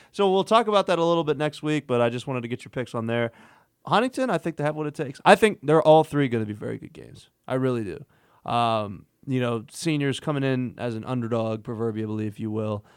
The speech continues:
Um, you know, Ritchie County and Williamstown, they're different stylistically, but they're both very good teams. Uh, Ri-, uh, Coach Hott's one of the best coaches in, in all of West Virginia, I think.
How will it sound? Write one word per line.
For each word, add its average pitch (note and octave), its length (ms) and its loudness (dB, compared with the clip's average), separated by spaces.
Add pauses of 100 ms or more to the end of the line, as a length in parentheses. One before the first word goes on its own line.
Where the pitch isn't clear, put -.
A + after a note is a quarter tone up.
(200)
Um, A2+ 380 -4
you A#2 80 -6
know, A2+ 60 -2
Ritchie B2 240 -2
County C3 280 0
and A#2 100 -2
Williamstown, B2 580 0
they're A2 80 -4
different A2+ 400 -6
stylistically, A#2 600 -6
but A2+ 100 -10
they're A#2+ 100 -6
both A#2 400 -6
very A#2 320 -4
good G#2+ 220 -8
teams. A2 520 -6 (440)
Uh, A#2 320 -2
Ri-, A#2 240 -2
uh, A#2 280 -4 (120)
Coach C3 240 -2
Hott's A#2 280 -4
one A#2 100 -4
of A2 60 -6
the G#2+ 60 -10
best A2 240 -8
coaches A2 380 -6
in, A2 340 -10
in A#2 240 -6
all B2 200 0
of A2+ 100 -6
West A2+ 160 -6
Virginia, A2 360 -8
I A2 100 -10
think. A#2 340 -16